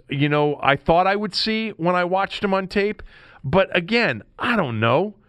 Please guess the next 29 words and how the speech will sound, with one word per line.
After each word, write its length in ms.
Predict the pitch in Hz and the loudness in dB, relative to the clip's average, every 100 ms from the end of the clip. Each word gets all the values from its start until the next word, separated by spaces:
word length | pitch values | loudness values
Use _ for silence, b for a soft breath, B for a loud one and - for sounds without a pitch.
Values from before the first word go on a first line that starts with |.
| b b - | b b 2
I 120 | 214 | 4
don't 180 | 247 208 | 4 2
know 100 | 165 | 0
what 200 | 147 143 | 0 -2
Scott 400 | - 147 135 - | -2 0 -2 -2
Turner's 400 | 151 139 131 110 | -2 -2 -2 -2
gonna 200 | 135 123 | 0 0
run. 340 | 113 131 170 - | 2 0 0 0
I 120 | 214 | 0
don't 120 | 240 | 2
know 140 | 196 160 | 2 2
how 160 | 147 | 0
Scott 420 | 143 - 147 143 | -2 -2 -2 -4
Turner 460 | - 151 147 151 165 B B B - | -4 -2 0 0 -2 B B B 0
and 200 | 147 135 | 2 2
Ron 260 | 139 147 | 2 2
Rivera 540 | 147 135 139 147 156 165 | 0 2 2 4 2 0
and 260 | 139 135 123 | 0 0 -2
Kyle 360 | - 160 151 147 | 0 2 2 0
Smith 340 | - 147 160 | -2 -2 0
and 80 | 147 | 2
all 120 | 143 | 2
these 160 | 143 - | 0 -2
people, 340 | 156 139 135 | -4 -2 -2
s-, 280 | 120 - - | -2 -6 -6
you 120 | 117 | -2
know, 100 | 135 | -2
project 580 | 117 - 120 110 131 - | 0 -2 -2 0 -2 0
him. 260 | 175 190 | -2 -2